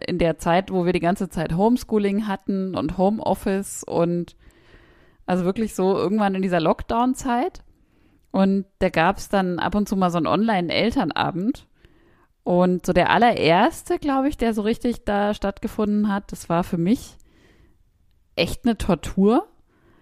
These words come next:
weil ich das Gefühl hatte, irgendwie mach ich alles falsch. Also da waren dann eben ein paar Eltern gesessen, ähm, die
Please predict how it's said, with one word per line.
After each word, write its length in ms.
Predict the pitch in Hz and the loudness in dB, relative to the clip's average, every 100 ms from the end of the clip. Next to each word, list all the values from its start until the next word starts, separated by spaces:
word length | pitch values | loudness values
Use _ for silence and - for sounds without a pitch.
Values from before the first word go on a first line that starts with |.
| _ _ - | _ _ -6
weil 560 | 190 151 175 233 285 - _ | 0 2 2 0 -4 -6 _
ich 280 | - 262 - | -2 -2 0
das 200 | 247 - | -6 -6
Gefühl 400 | 196 - 196 233 | -10 -4 0 2
hatte, 360 | 247 240 294 370 392 - _ _ _ _ _ _ _ _ _ _ _ _ _ _ - | 0 0 -2 -2 -4 -14 _ _ _ _ _ _ _ _ _ _ _ _ _ _ 0
irgendwie 280 | 180 175 202 | 4 6 6
mach 200 | 208 180 - | 4 0 -2
ich 320 | - - - | -2 -2 -4
alles 280 | 120 135 - | -2 -4 -6
falsch. 580 | - 127 127 - - - - _ | -6 -4 -4 -6 -12 -18 -20 _
Also 440 | 160 160 160 156 160 - - _ _ - | -2 2 2 2 0 -12 -20 _ _ -4
da 120 | 170 160 | -2 2
waren 180 | 165 | 4
dann 420 | 220 233 214 208 - - | 4 2 0 -4 -10 -6
eben 320 | 185 185 185 175 | 0 2 0 -2
ein 40 | |
paar 200 | - 156 | -2 0
Eltern 440 | - 151 262 262 | 2 2 2 0
gesessen, 580 | 262 247 269 - 311 349 - _ _ _ _ _ _ - | 0 -2 -4 -2 -4 -4 -12 _ _ _ _ _ _ 0
ähm, 480 | 190 196 185 190 180 185 | 4 4 4 0 -4 -2
die 420 | 185 180 175 | 0 4 4